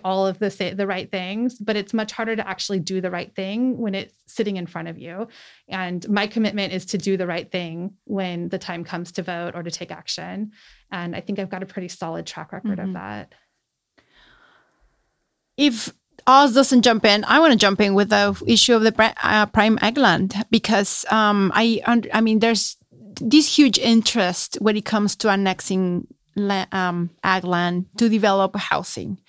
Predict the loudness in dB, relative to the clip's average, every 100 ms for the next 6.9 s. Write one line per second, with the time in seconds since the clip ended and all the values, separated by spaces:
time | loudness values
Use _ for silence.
0 | -20 _ -2 0 0 0 0 4 6 6
1 | 2 2 2 2 2 2 2 0 0 2
2 | 0 2 0 0 0 2 2 2 2 0
3 | -4 -6 -8 -6 -8 -8 -4 -2 -2 -6
4 | _ _ -2 0 0 0 0 0 -2 0
5 | 2 2 2 0 -2 -4 -2 -2 0 -2
6 | -2 -2 -2 -2 -4 -6 -6 -6 -6